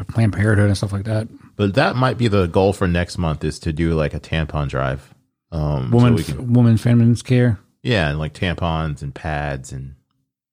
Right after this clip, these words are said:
Speaker 2: stuff like
Speaker 1: And
Speaker 2: that.
Speaker 1: donate to the women's shelter. Talking about that, Amber Sam donates to this,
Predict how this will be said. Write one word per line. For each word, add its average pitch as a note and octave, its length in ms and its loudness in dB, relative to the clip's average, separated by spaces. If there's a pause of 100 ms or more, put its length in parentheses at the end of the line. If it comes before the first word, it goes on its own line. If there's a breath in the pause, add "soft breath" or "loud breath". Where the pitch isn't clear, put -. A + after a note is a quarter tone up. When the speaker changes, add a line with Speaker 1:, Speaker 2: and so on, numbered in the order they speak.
(160)
Speaker 2:
stuff - 280 -10
like - 180 -10
Speaker 1:
And A#2 120 2
Speaker 2:
that. A2 100 0
Speaker 1:
donate A#2 280 2
to A#2+ 60 -2
the A2 60 2
women's B2+ 260 4
shelter. G#2 480 -2 (1160 loud breath)
Talking G3+ 180 2
about D3 180 4
that, - 400 -6
Amber E3+ 260 2
Sam D3 380 2
donates A2+ 640 2 (180 loud breath)
to A#2+ 280 2
this, G#2+ 200 0